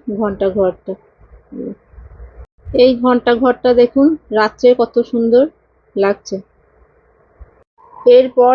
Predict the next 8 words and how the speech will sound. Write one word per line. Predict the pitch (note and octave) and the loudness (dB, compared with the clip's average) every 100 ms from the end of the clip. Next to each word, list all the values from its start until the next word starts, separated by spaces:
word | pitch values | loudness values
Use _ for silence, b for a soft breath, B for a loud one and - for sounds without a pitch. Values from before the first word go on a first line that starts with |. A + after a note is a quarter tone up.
| B3+ | 2
আমরা | A#3+ B3 B3+ B3+ | 0 0 0 0
বিকালে | A#3+ A#3+ A#3+ A#3+ C4 | -2 -2 0 2 2
ডাল | A3 G#3+ A#3+ | 2 0 2
লেকে | A#3+ A#3+ C4 | 2 2 0
শিকারা | B3+ B3 A3+ A3+ A3+ | -2 -4 0 2 2
রাইড | A3+ A#3 - | 2 2 2
করতে | B3 B3 - | 0 0 2
এলাম। | B3 G#3+ F#3 | 4 4 0